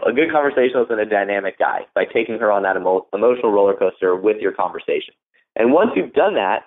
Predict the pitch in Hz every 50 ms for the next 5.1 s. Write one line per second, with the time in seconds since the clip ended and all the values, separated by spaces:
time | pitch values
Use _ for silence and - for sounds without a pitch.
0 | - - 127 120 123 117 131 135 139 147 143 - 127 120 117 120 110 104 107 107
1 | 104 - - - - - 139 165 - - - - 98 95 _ - 92 90 87 85
2 | 90 90 98 - - _ _ _ _ _ - - 113 120 117 - 135 151 151 147
3 | 147 143 131 131 127 107 - 95 98 110 120 117 120 117 98 - - 175 185 -
4 | 104 - - - - - 117 113 123 131 131 117 92 92 92 92 104 - - 165
5 | 170